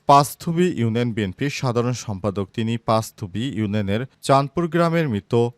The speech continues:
ইউনুস মিয়ার ছেলে। সেনা সূত্র থেকে জানা গেছে, গোপন তথ্যের ভিত্তিতে আইনশৃঙ্খলা বাহিনী জানতে পারে, চাঁদপুর এলাকার খোকন মিয়া অবৈধ একটি পিস্তল এক শিশুর মাধ্যমে পাশের বাড়ি জহিরুল হকের বাসায় পাঠান। পরে অভিযান চালিয়ে জহিরুল হকের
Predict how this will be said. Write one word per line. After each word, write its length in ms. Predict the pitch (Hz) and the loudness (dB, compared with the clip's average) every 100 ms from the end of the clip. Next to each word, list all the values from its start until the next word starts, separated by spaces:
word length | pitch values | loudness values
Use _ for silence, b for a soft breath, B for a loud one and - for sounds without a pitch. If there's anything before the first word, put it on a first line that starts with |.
| - | -4
ইউনুস 420 | 123 139 151 - | -2 0 -2 -4
মিয়ার 240 | 107 98 95 | -2 0 -2
ছেলে। 560 | 104 - 107 101 92 | -4 -6 -2 -2 -4
সেনা 300 | - - 120 | -6 -4 -4
সূত্র 360 | 120 131 113 165 | -4 -8 -6 -6
থেকে 240 | 160 165 | -4 -4
জানা 260 | 156 151 147 | 0 0 0
গেছে, 240 | 139 - | -2 -4
গোপন 340 | 117 117 135 127 | -4 -2 -2 -2
তথ্যের 360 | 127 - 139 | -2 -2 -6
ভিত্তিতে 500 | 98 107 - - 131 | -4 -6 -6 -4 -2
আইনশৃঙ্খলা 680 | 120 107 - 117 113 120 117 | 0 -2 -4 -10 -6 -2 -2
বাহিনী 420 | 104 98 101 123 b - | -2 -4 -6 -6 b -12
জানতে 380 | 104 131 131 165 | 2 2 2 -4
পারে, 260 | 165 165 160 | -4 -2 -2
চাঁদপুর 440 | 156 143 - 151 | -2 -4 -4 -2
এলাকার 500 | 127 117 - 120 117 - | 0 0 0 0 0 -4
খোকন 360 | - 143 165 160 | 0 0 0 -2
মিয়া 240 | 104 113 | 0 0
অবৈধ 340 | 123 110 117 113 | 0 0 -2 -2
একটি 300 | 113 - 127 | -6 -4 -8
পিস্তল 640 | - 123 - - 131 131 - - | -6 -10 -8 -2 0 -2 -6 -4
এক 260 | 117 - | -4 -2
শিশুর 420 | - - 127 - | -8 -6 -4 -4
মাধ্যমে 560 | 143 117 92 - 101 123 | -2 -2 -2 -6 -4 -4
পাশের 480 | - 120 120 151 135 | 0 0 0 -2 -2
বাড়ি 320 | 139 131 135 b 110 98 | 0 0 -2 b -10 0
জহিরুল 380 | 143 143 165 170 | 2 4 2 0
হকের 340 | 160 156 170 | -2 0 -2
বাসায় 380 | 127 117 - 131 | 2 0 0 -4
পাঠান। 380 | - 98 110 117 | -4 -6 -4 -6
পরে 260 | - 113 | -2 2
অভিযান 400 | 117 107 107 123 | 2 0 -2 -4
চালিয়ে 360 | 123 104 95 127 | -4 -4 -2 -4
জহিরুল 400 | 113 117 120 127 | -2 -2 0 0
হকের 360 | 117 - 127 | -2 -2 -2